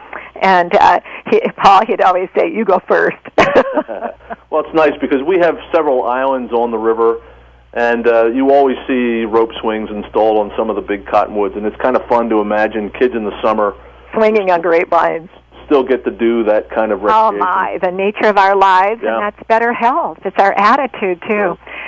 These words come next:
Speaker 1: Uh, and coming to see that, uh, forty percent of the migrating birds in North America depend upon the Mississippi area there. So you guys now, how, where do you get your funding to pr-,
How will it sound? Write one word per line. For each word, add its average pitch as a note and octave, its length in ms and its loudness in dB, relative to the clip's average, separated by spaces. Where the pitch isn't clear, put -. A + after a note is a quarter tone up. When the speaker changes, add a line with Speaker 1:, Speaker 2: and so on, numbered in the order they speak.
Speaker 1:
Uh, F#3+ 340 6
and G3 160 0
coming C4+ 380 2
to A#3 160 -4
see G#3+ 280 4
that, F3 420 4
uh, F3 260 4
forty A#3 280 2
percent A#3 380 0
of F#3+ 80 0
the F#3 40 -2
migrating F3+ 460 -2
birds F#3+ 260 -2
in F3 80 -2
North F#3+ 220 2
America F#3 460 0
depend F#3+ 360 -2
upon F3 300 0
the E3 60 -4
Mississippi F3 680 -6
area F#3+ 360 4
there. D#3+ 280 2
So G3 60 2
you A3 100 2
guys A#3 300 4
now, F#3+ 240 4
how, G3 140 0
where A3 120 6
do C4+ 80 -2
you B3+ 60 0
get A3+ 160 0
your F#3+ 260 -2
funding G3 580 -2
to - 80 -8
pr-, - 220 -4